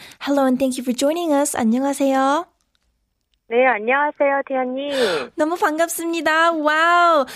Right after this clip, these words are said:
Speaker 1: 윤경님 혹시 뭐 하고 계셨나요?
Speaker 2: 아, 지금은 아들 영어학원 가야 돼서
Speaker 1: <gasps>
Speaker 2: 운전하고 있어요.
Speaker 1: 어, 괜찮으세요, 통화? 어.
Speaker 2: 네.
Speaker 1: 어, 다행이네요. 와우, 영어 학원.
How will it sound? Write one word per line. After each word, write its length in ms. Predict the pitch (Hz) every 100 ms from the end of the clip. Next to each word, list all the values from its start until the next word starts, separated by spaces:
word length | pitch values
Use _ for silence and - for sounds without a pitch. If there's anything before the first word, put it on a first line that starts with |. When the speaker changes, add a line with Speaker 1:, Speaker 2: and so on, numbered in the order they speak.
| -
Speaker 1:
윤경님 480 | 262 269 302 302 294
혹시 180 | 330 320
뭐 160 | 254 254
하고 200 | 311 330
계셨나요? 760 | 285 254 233 214 220 262 359 - _ _ _ _ _ _ _ -
Speaker 2:
아, 540 | 196 202 202 202 208 -
지금은 840 | 269 254 302 285 277 277 262 233 175
아들 380 | 180 190 214
영어학원 840 | 185 175 202 208 190 - 185 185 180
가야 320 | - 160 160
돼서 380 | 160 156 160 151
Speaker 1:
<gasps> 0 |
Speaker 2:
운전하고 680 | 330 180 170 202 208 190 165
있어요. 360 | 175 - - - - -
Speaker 1:
어, 680 | 330 370 370 370 359 349 349 311
괜찮으세요, 500 | 294 339 359 330 330
통화? 400 | 311 302 330 349 - -
어. 140 | - 277 - - -
Speaker 2:
네. 460 | 214 214 208 175 156
Speaker 1:
어, 400 | 302 311 320 320
다행이네요. 880 | 277 277 302 294 277 254 262 277 269 240
와우, 380 | 226 240 285 262
영어 280 | 208 220 285
학원. 280 | 294 285